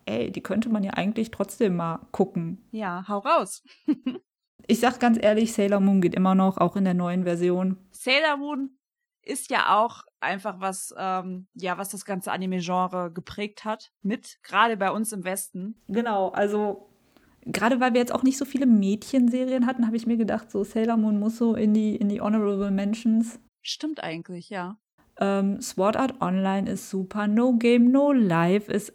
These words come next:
Speaker 1: auch zum Gucken empfehlen. Ich glaub, sie, also bei Sword Art Online bin ich mir nicht sicher, ob's abgeschlossen ist, bei No Game, No Life, ich glaub, es ist abgeschlossen und man kriegt's ja auch auf D V D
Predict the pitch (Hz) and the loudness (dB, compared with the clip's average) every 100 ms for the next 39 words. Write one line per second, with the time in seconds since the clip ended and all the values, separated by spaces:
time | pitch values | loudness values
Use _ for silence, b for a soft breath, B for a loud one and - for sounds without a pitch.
0 | - 147 160 196 - - - 220 214 214 | -8 -2 0 0 -2 -8 -2 2 2 2
1 | - 220 208 208 208 220 214 214 - 202 | -2 -2 -2 -4 -2 -4 -4 -6 -4 -4
2 | - 226 226 190 202 - - 214 254 254 | -2 -4 0 0 0 0 0 0 2 2
3 | 247 233 240 214 208 220 202 196 240 240 | 2 4 6 6 4 2 2 2 0 0
4 | - - - 269 - 277 277 277 254 - | -2 -4 -2 -2 0 -2 0 0 0 0
5 | 208 196 196 190 196 190 180 220 226 - | 2 2 2 2 0 -2 -2 -4 -6 -12
6 | - - - - 196 - _ - 214 - | -14 -8 -6 -6 -8 -12 _ -4 -4 -4
7 | 285 277 285 - 269 226 190 190 202 - | -8 -6 -6 -2 -2 0 -2 -2 -6 -4
8 | 196 185 185 - 180 175 165 180 277 | -2 -2 -4 -4 -2 -2 0 2 0